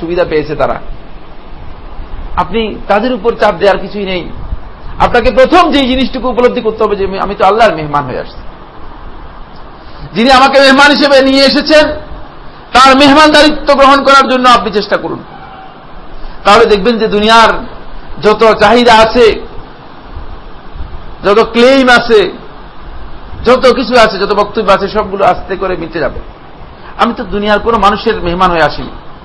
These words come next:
এখানে বাদশাহ কি আয়োজন করেছে? ভাই, একজন হাজী সাহেব বললেন যে মুজদালেফার মধ্যে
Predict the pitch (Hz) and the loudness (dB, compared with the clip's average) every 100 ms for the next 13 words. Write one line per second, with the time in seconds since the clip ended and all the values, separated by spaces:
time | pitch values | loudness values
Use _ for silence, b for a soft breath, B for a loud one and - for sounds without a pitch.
0 | - - - - - 170 185 180 180 226 | -18 -16 -14 -12 -6 -2 2 2 2 0
1 | 214 190 180 175 170 170 160 - - - | 2 4 4 2 0 -2 -2 -6 -8 -16
2 | - - - - - - - - - - | -18 -18 -16 -16 -14 -14 -14 -16 -16 -18
3 | - - - - - - - - - 196 | -18 -18 -18 -16 -18 -18 -20 -12 -2 0
4 | 190 - - - - - 151 180 175 - | 0 -6 -18 -16 -10 -8 -6 -8 -8 -14
5 | - 156 160 175 165 170 175 180 202 196 | -12 -10 -8 -8 -6 -6 -6 -6 -8 -8
6 | - - - - - - - - - - | -14 -16 -16 -16 -16 -12 -12 -12 -14 -14
7 | - - - - - - - - - - | -16 -14 -16 -16 -18 -18 -18 -18 -18 -18
8 | - - - - - - - - - - | -20 -20 -20 -18 -16 -16 -16 -10 -10 -10
9 | - - 175 180 202 202 196 196 202 214 | -14 -6 -4 0 4 4 4 2 2 2
10 | 220 | 2